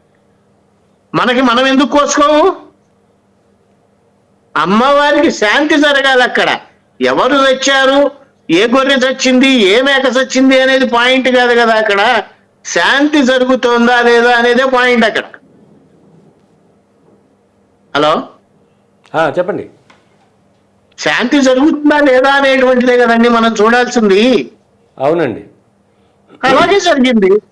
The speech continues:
Speaker 1: మనం గంగమ్మ జాతరకి వెళ్తే మేకను బలిస్తాం, లేకపోతే కోడిని బలిస్తారు. అలా కాకుండా నేనే జాతరకి వెళ్తున్నాను, నన్నే బలి ఇవ్వండి అని అనరుగా. అదే జరిగింది అక్కడ కూడా.
Speaker 2: ఓకే.
Speaker 1: అది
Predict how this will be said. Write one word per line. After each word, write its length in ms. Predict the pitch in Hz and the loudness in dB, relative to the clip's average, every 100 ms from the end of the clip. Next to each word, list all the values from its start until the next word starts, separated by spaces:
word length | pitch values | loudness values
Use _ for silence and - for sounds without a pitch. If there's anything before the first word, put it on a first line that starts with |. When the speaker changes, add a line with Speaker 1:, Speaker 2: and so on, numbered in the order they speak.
| _ _ _ - | _ _ _ -6
Speaker 1:
మనం 280 | 160 220 208 | -2 0 0
గంగమ్మ 340 | 180 208 269 | 0 0 0
జాతరకి 460 | 269 262 247 254 262 | 0 0 0 0 0
వెళ్తే 340 | 262 247 254 | 0 0 0
మేకను 400 | 302 208 233 277 | 0 -2 -2 -2
బలిస్తాం, 480 | 254 240 240 269 269 | -2 -2 -2 -2 0
లేకపోతే 460 | 254 247 254 254 285 | 0 0 -2 -2 -2
కోడిని 320 | 247 262 262 | 0 0 0
బలిస్తారు. 680 | 254 233 233 214 170 165 202 - _ _ _ - | 0 -2 -4 -4 0 0 -2 -8 _ _ _ -10
అలా 200 | 160 208 | -4 -2
కాకుండా 440 | 226 233 233 277 277 | 0 -2 -2 -2 0
నేనే 340 | 226 269 294 | 0 0 0
జాతరకి 400 | 277 285 285 277 | 0 0 -2 -2
వెళ్తున్నాను, 360 | 269 277 269 247 | -2 -2 -2 0
నన్నే 240 | 233 285 | 0 0
బలి 200 | 277 277 269 | 0 0 0
ఇవ్వండి 260 | 277 277 | 0 0
అని 100 | 269 | 0
అనరుగా. 500 | 254 277 285 294 330 - - _ _ _ _ _ _ _ _ _ _ _ _ _ - | 0 0 0 0 -4 -8 -20 _ _ _ _ _ _ _ _ _ _ _ _ _ -4
అదే 220 | 285 370 | -2 0
జరిగింది 400 | 339 311 285 262 | 0 0 0 0
అక్కడ 200 | 233 240 | 0 0
కూడా. 300 | 196 143 113 - _ _ _ - _ _ _ _ _ - 120 | 0 -2 -6 -12 _ _ _ -20 _ _ _ _ _ -16 -14
Speaker 2:
ఓకే. 400 | 110 110 87 - _ _ _ _ _ _ _ _ _ - | -10 -10 -10 -18 _ _ _ _ _ _ _ _ _ -6
Speaker 1:
అది 320 | 147 143 | -2 -2